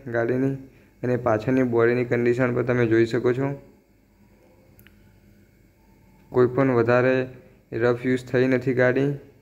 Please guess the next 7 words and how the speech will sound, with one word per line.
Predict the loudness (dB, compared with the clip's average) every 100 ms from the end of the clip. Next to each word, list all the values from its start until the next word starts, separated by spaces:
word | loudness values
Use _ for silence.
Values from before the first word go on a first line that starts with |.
| _ _ _ -20 -20 _ _ _ _ _
એકદમ | -4 -2 0 0 2
ઈ | 0 0
ઓરિજિનલ | 0 2 2 -2 -2
કન્ડિશનમાં | -2 -2 -2 -2 0 -2
છે. | 0 -2 -2 -6 -16 -20 _ _ _ _ _ _ _ _ _ _ _ _ _ _ _ _ _ _ _ _ _ _ _ -20 -20 -20 -20 _ _ _ _ _ _ -20 -20 _ _ _ _ _ _ _
Tire | 2 4
છ | 2